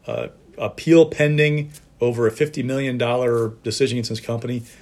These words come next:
that that three million dollars was disqualifying. That, that justice should not have heard that case. There's some real differences, though, between that case and what's happening here in Wisconsin. One, the three million dollars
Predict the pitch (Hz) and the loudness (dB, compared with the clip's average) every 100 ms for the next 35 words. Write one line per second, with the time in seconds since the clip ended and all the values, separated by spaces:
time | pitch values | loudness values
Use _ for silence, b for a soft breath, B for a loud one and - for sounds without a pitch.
0 | B _ - 117 147 - 151 151 135 135 | B _ -4 2 2 2 -2 0 2 2
1 | 135 113 113 101 123 113 104 95 101 - | 2 0 -6 -4 2 2 0 -4 -6 -6
2 | 110 123 113 107 151 139 127 110 123 110 | -2 -2 -4 -4 -2 0 -2 -2 -4 -4
3 | 101 - 131 123 - - b b b b | -4 -6 -6 -6 -14 -18 b b b b
4 | _ _ - 131 131 120 135 143 175 156 | _ _ 0 0 2 0 2 2 2 0
5 | 113 110 107 - 117 110 110 - 120 117 | -2 -2 -4 -4 -4 -2 -4 -4 -2 -2
6 | - 120 117 - - 104 - 107 101 104 | -2 -4 -4 -6 -10 -10 -8 -8 -8 -10
7 | 101 95 135 135 113 110 151 139 123 B | -10 -8 -6 -6 -6 -2 0 0 -4 B
8 | B B B 123 117 170 160 143 127 127 | B B B -6 2 2 4 2 0 0
9 | 131 117 107 107 | 2 2 2 -2